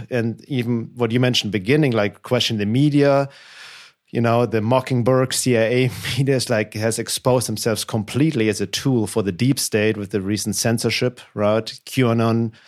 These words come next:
uh, censorship, or the, the frontline doctors and all of that. It's just cracking down. So there needs to be also some sort of form of s-,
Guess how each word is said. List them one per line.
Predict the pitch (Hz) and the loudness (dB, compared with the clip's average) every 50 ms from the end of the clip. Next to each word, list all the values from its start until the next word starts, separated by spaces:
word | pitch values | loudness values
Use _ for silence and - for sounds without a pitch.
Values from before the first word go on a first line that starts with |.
| - - - - - _ - | -20 -20 -20 -20 -20 _ -8
uh, | - 110 110 107 | -4 -2 -2 -2
censorship, | 98 - - 113 110 - 110 101 - - 113 113 - | -2 -2 0 0 0 0 -2 -2 0 0 0 0 2
or | - 110 101 | 0 -2 0
the, | 92 101 95 92 92 92 90 90 90 - - | 0 -2 -2 -2 -2 -4 -6 -6 -8 -12 -14
the | - | -14
frontline | - - 120 117 117 98 113 107 107 107 107 101 | -8 -4 -2 -2 0 0 0 0 0 0 -2 0
doctors | 98 110 110 110 - - 113 110 104 - | 0 0 0 0 -2 -4 -4 -4 -4 -6
and | 104 98 - | -8 -10 -8
all | - 92 107 117 127 139 | -4 0 2 2 4 2
of | 127 110 117 | 0 0 0
that. | 123 120 - | -2 -2 -2
It's | - 110 - - | -4 -10 -6 -6
just | 117 107 - - | -6 -6 -6 -8
cracking | - - 123 123 120 - 117 104 101 | -4 -2 -2 -2 0 -2 -4 -4 -2
down. | 95 113 123 135 113 101 107 120 131 131 - - - - - - - - - - - _ | 0 0 2 2 2 2 0 -2 -4 -6 -10 -18 -20 -20 -20 -20 -20 -20 -20 -20 -20 _
So | - - - 131 | -14 -2 -2 0
there | 117 127 117 | 2 2 2
needs | 120 127 139 156 180 202 - - | 2 2 2 2 2 2 0 -2
to | - 147 | -4 -2
be | 123 135 123 | 0 2 2
also | 123 127 - 123 | 2 2 0 -2
some | 107 - - 139 143 139 | -4 -2 -2 0 -2 0
sort | - 135 127 | 0 0 0
of | - | 0
form | 135 - 131 123 120 | 0 0 0 0 0
of | 107 98 | 0 -2
s-, | - - - | -4 -6 -6